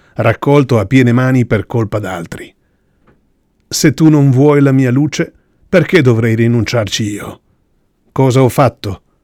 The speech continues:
per non poter essere me stesso tra gli altri? Ma almeno Ale mi ha visto, mi ha riconosciuto tra tutti. Certo, con un'etichetta al collo mi porta a spasso nei suoi pensieri e nelle sue parole,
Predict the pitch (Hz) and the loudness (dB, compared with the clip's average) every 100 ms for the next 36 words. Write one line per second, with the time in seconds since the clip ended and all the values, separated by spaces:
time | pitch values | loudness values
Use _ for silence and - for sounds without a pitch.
0 | _ _ _ - 117 127 135 131 120 117 | _ _ _ -2 0 2 0 0 -2 -2
1 | 113 127 117 110 - - 107 127 104 104 | -2 -2 -2 -2 -4 -4 -4 -4 -6 -6
2 | 101 87 82 - - - _ _ _ _ | -6 -8 -12 -16 -18 -20 _ _ _ _
3 | _ _ _ _ _ - 170 180 208 175 | _ _ _ _ _ -8 -4 0 2 2
4 | 165 175 156 135 139 131 131 - 104 87 | 2 2 2 2 2 2 0 -2 -10 -12
5 | _ _ _ _ 131 143 131 139 139 - | _ _ _ _ 0 0 0 0 -2 0
6 | 156 139 117 117 120 - 98 - - - | 0 0 -2 -2 -4 -4 -10 -10 -12 -6
7 | 175 160 123 101 - _ _ _ - 135 | 2 2 2 -8 -10 _ _ _ -4 0
8 | 131 123 120 143 127 127 123 156 151 123 | 0 0 2 2 2 0 2 2 4 2
9 | 104 107 101 120 - 117 - 151 - 131 | 0 -2 -2 -2 -2 -4 -2 -2 0 -2
10 | 131 147 120 135 123 165 147 120 117 - | 0 0 2 0 2 2 2 0 0 0
11 | 113 123 120 101 95 | 0 2 0 -2 -6